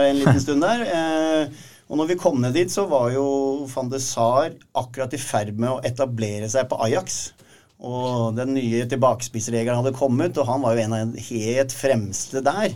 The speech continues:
Speaker 1: Så, eh, det fikk vi jo bare lov å se på, selvfølgelig,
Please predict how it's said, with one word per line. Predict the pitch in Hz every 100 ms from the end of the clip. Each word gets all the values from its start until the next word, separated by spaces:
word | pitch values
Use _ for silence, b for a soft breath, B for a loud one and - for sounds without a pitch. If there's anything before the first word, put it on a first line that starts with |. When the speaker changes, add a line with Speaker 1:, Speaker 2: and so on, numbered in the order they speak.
| B B B B B -
Speaker 1:
Så, | 143 139
eh, | 139 135 135 135
det | 135 143
fikk | 180 180
vi |
jo | 143
bare | 135 135 135
lov | 127 120 123
å |
se | - 117 107 104
på, | 180
selvfølgelig, | 165 151 151 190